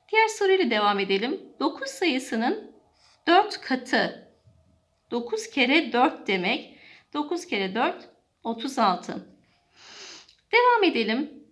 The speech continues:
Bir kalemin fiyatı iki T L ise bir deste kalemin fiyatı kaç T L'dir? Arkadaşlar, bir destede kaç kalemimiz vardı?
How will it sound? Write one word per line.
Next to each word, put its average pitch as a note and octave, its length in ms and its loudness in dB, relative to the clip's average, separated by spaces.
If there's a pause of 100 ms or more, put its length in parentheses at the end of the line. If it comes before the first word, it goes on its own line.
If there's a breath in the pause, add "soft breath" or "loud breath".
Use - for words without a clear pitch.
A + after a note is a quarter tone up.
Bir G4 200 2
kalemin E4 420 2
fiyatı C#4 380 -2
iki - 380 -8
T C4+ 360 0
L C#4 160 0
ise A#3 640 -4 (200)
bir D#4+ 240 2
deste A#3+ 320 -2
kalemin A#3 420 0
fiyatı C4+ 440 -4
kaç C#4 300 2
T G#3+ 260 -2
L'dir? F3+ 340 -4 (560 loud breath)
Arkadaşlar, D4 600 -2
bir D4+ 180 -2
destede D4 400 -4
kaç E4+ 260 -2
kalemimiz A3 460 -2
vardı? G#3 340 -2